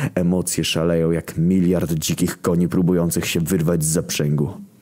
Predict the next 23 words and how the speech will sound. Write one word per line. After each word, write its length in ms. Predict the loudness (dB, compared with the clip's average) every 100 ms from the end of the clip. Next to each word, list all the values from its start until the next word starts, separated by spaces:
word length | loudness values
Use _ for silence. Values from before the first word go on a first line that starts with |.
| -20 -20 -20 -20 -20 -8 -2
Nie 80 |
mają 300 | 0 2 0
obowiązku 560 | -2 -2 0 0 -2 -4
przyjechać, 680 | -2 0 -2 -2 -4 -2 -4
wystarczą 680 | -4 -4 -4 -4 -4 0 -2
zdjęcia. 720 | 0 0 0 -2 -6 -8 -10 -20 -20 -20 -20 -12 -6
Mówi 200 | -2 -2
bardziej 320 | -2 -2 -4
chyba 260 | -2 -2
do 100 | -2
siebie. 340 | -2 -4 -4 -8 -12 -20 _ _ _ _ -10
Kolo 220 | -2 -2
pstryka 460 | -2 -6 -4 -2 -2
zdjęcia. 560 | -2 -2 -2 -4 -8 -14 -20 -20 -20 -8
Bracia 300 | -4 -2 -2
wychodzą 340 | -2 -2 0 0
ze 120 | -2
sklepu 320 | -2 -2 0
i 100 | 0
widzą, 260 | 0 0 -2
co 100 | -4
się 140 | -4
dzieje. 340 | -2 -2 -4